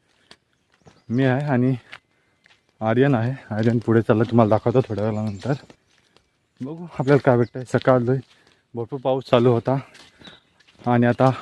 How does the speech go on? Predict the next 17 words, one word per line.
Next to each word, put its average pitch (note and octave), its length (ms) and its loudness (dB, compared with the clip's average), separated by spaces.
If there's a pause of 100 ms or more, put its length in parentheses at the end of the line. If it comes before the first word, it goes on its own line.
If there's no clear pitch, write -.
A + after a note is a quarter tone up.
(140)
भरपूर A2+ 320 -8
ऊन B2 180 -8
पडलंय. B2 340 0 (920)
बघू A#2+ 200 -12
आपण, C3 340 2
अ, B2 200 2
जाऊन A#2+ 280 -2 (120)
आपल्याला A#2 320 2
काय A2+ 240 4
सापडते - 560 -2
का. B2 80 -4 (1120)
रस्त्याला A#2 380 -6
तर C3 100 -8
करवंद B2 360 -4
भरपूर A#2 320 2
भेटले A#2+ 220 6
आपल्याला. A#2 340 4